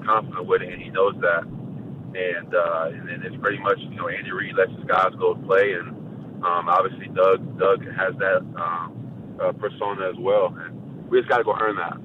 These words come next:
Those guys have, you know, they, they, they have two Super Bowls in the last four years, I think. So they've kinda put, they've put the, the, the,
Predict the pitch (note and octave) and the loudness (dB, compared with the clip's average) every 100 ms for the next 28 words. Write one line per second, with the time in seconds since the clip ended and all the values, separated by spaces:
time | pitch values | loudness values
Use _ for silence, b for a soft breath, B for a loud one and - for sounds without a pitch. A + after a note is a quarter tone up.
0 | - G2 G#2 G#2+ G#2+ G2 F#2+ - - G2 | -4 -2 0 2 2 2 -8 -16 -20 -8
1 | F#2+ F#2+ G2+ G2+ G2 G#2+ G2+ - G#2+ A#2+ | -4 -4 -2 -6 0 0 0 -4 -10 -6
2 | G#2 F#2+ F#2+ F#2 F2+ F#2 F#2+ F#2+ - F#2+ | -6 2 4 4 0 0 2 2 -2 0
3 | F#2+ F#2 G#2 D#2+ D#2+ - D#2+ - F2 E2+ | 0 0 -2 -2 -8 -8 -12 -8 -6 -6
4 | E2 - - - - - - F#2+ - F#2+ | -8 -12 -12 -14 -16 -8 0 0 2 0
5 | F#2 - G#2+ - G2 G2 - G#2+ A2 G2 | 0 2 0 2 -2 -2 0 2 2 4
6 | F#2 - F#2+ F2 F2 - - F2+ | 2 2 2 4 2 -4 -2 2